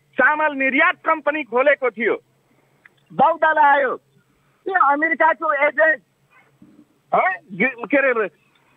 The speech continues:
अ, अ, अर्थमन्त्री नुवाकोटे रामशरण महतलाई बोलाएर, कतिवटा कल कारखाना छ,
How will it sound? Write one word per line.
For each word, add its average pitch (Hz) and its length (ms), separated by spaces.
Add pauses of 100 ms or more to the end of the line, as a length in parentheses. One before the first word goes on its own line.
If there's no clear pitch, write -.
(340)
अ, 196 80 (880)
अ, 254 220 (200)
अर्थमन्त्री 302 800 (420)
नुवाकोटे 294 680 (680)
रामशरण 254 580
महतलाई 240 540
बोलाएर, 208 540 (640)
कतिवटा 370 340
कल 339 220
कारखाना 285 460
छ, 202 100